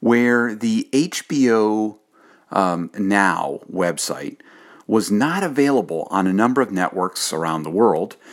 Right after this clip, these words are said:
uh, including that of Comcast. And the folks on Comcast took to Twitter to, uh, rant about, uh, Comcast and Comcast blocking in their mind this website and so much more,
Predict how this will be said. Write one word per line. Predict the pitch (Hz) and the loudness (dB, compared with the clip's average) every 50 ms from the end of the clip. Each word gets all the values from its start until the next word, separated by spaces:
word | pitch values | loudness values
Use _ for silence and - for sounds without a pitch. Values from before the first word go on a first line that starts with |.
| - - - - - - | -20 -20 -20 -20 -6 -4
uh, | - 92 90 - - 90 - - | -4 -4 -4 -6 -10 -14 0 2
including | 139 120 - - - 185 190 185 165 139 | 2 2 2 0 0 0 0 2 0 2
that | 120 107 101 101 | 4 4 2 2
of | 104 - | 0 -4
Comcast. | - - - 151 147 143 139 - - 95 78 71 65 - - - - | -6 0 2 4 4 4 2 -2 -2 -4 -4 -4 -4 -8 -10 -12 -6
And | - 110 107 107 110 107 104 101 - - - - | -2 0 2 2 2 2 0 -4 -8 -14 -18 -20
the | - - 104 101 | -18 -12 -12 -4
folks | - 110 107 - - | 0 0 0 0 0
on | - 104 95 | -4 -4 -4
Comcast | - - 107 117 120 110 - 85 80 87 104 - - - - _ | -2 0 0 0 0 -2 -2 0 0 0 0 -2 -8 -16 -18 _
took | - - 107 - - - | -2 -2 -2 -2 -4 -12
to | - - 92 82 | -4 -4 -4 -4
Twitter | - - - 131 123 101 98 113 - - - - - - - - - - - - - - - - - | -4 -4 -2 -2 0 0 0 -2 -4 -8 -20 -20 -20 -20 -20 -20 -20 -20 -20 -20 -20 -20 -18 -10 -8
to, | - - 107 95 95 92 | -2 0 0 2 2 2
uh, | 85 82 | 2 2
rant | 80 92 113 123 117 117 120 - | 2 4 2 4 2 0 -2 -4
about, | - 98 82 92 92 92 95 90 - - | -10 -6 -2 0 0 0 -2 -4 -6 -4
uh, | 98 95 92 | -2 -2 -2
Comcast | 87 - - 110 101 104 101 - 110 98 104 117 117 - - | -2 -2 0 0 0 0 -2 -4 -2 -2 -2 -2 -4 -6 -8
and | 87 82 82 82 80 - | -6 -6 -6 -6 -6 -4
Comcast | - - 95 92 85 - 90 87 87 - - - 71 _ _ _ _ | 0 2 2 2 0 -2 -4 -4 -4 -4 -8 -16 -20 _ _ _ _
blocking | - 82 90 92 - - 101 90 87 | 0 0 0 0 0 -2 -4 -4 -2
in | 87 85 | -4 -4
their | 85 85 | -4 -4
mind | 85 87 85 85 85 87 98 101 98 - - - - - - - - - | -2 -2 0 0 0 -2 -4 -6 -10 -10 -14 -18 -18 -18 -18 -18 -2 -2
this | 98 87 - | 0 0 0
website | - 87 90 95 87 - - 101 90 95 95 | -2 -2 -2 -2 -2 0 2 2 2 2 2
and | 87 82 - | -2 -4 -4
so | - - 127 | 0 2 2
much | 113 110 101 - - - | 2 2 -2 -6 -4 -2
more, | 127 123 123 117 110 95 76 - | 0 2 4 4 4 2 0 -4